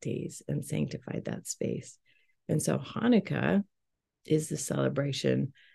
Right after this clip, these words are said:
of the Festival of Lights, celebrating this miraculous moment when they were able to cleanse the table,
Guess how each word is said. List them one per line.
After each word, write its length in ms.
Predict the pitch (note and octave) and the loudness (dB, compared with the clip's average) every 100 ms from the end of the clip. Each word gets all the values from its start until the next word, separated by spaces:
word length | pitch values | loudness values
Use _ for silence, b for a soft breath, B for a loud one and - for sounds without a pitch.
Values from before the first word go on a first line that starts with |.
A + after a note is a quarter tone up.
| _ _ - | _ _ -2
of 220 | C#3 C#3+ | 0 2
the 100 | C3+ | 0
Festival 680 | - C3+ B2 - C#3+ A#2+ A#2 | 0 0 0 -4 0 0 0
of 180 | A#2+ | 0
Lights, 320 | C#3+ C#3+ - - | 0 0 0 -2
celebrating 920 | - D#3+ G3+ G3 D#3 C#3 C3+ C3+ C3 B2+ _ - _ - | 0 4 6 6 4 4 2 2 0 -2 _ -20 _ 0
this 200 | D3 - | 0 4
miraculous 680 | D3 C#3 C3+ C#3 - C3+ - | 4 4 2 2 2 2 2
moment 420 | C#3 C3 C3+ - | 2 4 2 0
when 520 | - C#3+ B2 A#2+ D3+ - _ _ _ _ _ _ _ _ _ _ _ _ _ | -2 0 2 2 2 -2 _ _ _ _ _ _ _ _ _ _ _ _ _
they 100 | D3 | 4
were 140 | C3+ C3+ | 4 6
able 320 | D3 D3+ C#3+ | 4 4 2
to 220 | C#3+ D3+ | 0 -2
cleanse 440 | C#3+ - C#3 C#3 | 0 0 2 2
the 100 | - | 0
table, 440 | B2+ - C#2 - | -2 0 -2 -2